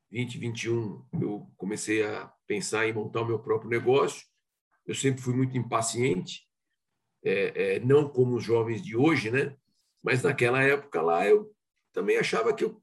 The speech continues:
queria algo mais, eu queria arriscar. E eu também tinha, eu tinha que fazer alguma coisa, eu tinha que arriscar. Ou eu arriscava, ou eu ficava do jeito que eu tava. E quando você tem uma certa idade, você pode fazer isso, né?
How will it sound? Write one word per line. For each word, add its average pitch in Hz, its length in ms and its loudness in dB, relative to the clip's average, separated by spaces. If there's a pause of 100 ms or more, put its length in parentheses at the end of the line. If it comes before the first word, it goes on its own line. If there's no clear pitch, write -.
queria 180 320 2
algo 101 200 0
mais, 139 360 4
eu 110 60 -12
queria 135 380 2
arriscar. 117 800 -2 (840)
E - 60 0
eu - 60 8
também - 240 4
tinha, 254 340 2
eu 113 180 2
tinha 196 160 4
que - 80 -6
fazer 123 200 4 (540)
alguma 107 300 -8
coisa, 101 180 -6
eu - 60 -14
tinha 135 180 0
que 143 100 -2
arriscar. 117 460 -2
Ou 127 100 4
eu 139 140 4
arriscava, 175 640 0
ou - 100 6
eu - 160 4
ficava 120 320 -2
do 107 120 0
jeito 190 200 2
que - 100 -6
eu - 120 0
tava. 110 340 -6 (800)
E - 60 -20
quando 156 220 2
você 147 100 -2
tem 139 140 4
uma 135 120 4
certa 135 280 0
idade, 131 340 0
você - 220 0
pode 127 320 0
fazer 135 280 4
isso, 131 340 2 (160)
né? 123 140 -10